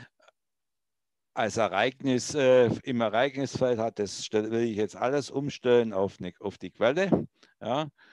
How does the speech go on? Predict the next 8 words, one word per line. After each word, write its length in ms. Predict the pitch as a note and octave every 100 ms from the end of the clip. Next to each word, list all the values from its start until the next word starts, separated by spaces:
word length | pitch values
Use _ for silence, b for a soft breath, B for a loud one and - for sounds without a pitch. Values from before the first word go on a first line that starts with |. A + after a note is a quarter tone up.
| b b -
Also 520 | A#2+ A#2 C3 A#2+ G#2+
habe 200 | A#2+ A2+
ich 140 | -
alle, 300 | B2+ D3+ E3
die, 420 | C#3 C#3 C3+ G#2+ G2+
wo 180 | C3 C3+
ich 80 | A2
eine, 100 | A2+